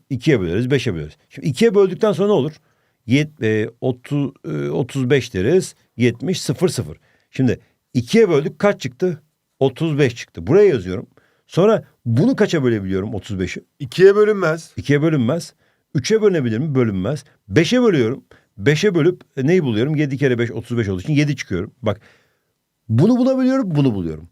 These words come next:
Speaker 1: Bunu buna bölüyorum, bunu buluyorum. Bunu buna böleceğim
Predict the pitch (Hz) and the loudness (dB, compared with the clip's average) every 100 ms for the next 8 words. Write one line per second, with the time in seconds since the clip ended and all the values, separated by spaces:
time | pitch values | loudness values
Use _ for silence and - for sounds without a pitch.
0 | _ _ - 92 120 202 220 226 226 220 | _ _ -10 0 2 4 4 2 4 4
1 | 220 156 139 120 98 87 76 - _ _ | 4 2 0 0 0 -4 -6 -14 _ _
2 | 117 135 240 254 151 101 147 254 262 247 | 0 2 2 0 -2 0 2 2 2 0
3 | 233 180 254 262 233 | 0 2 2 0 -4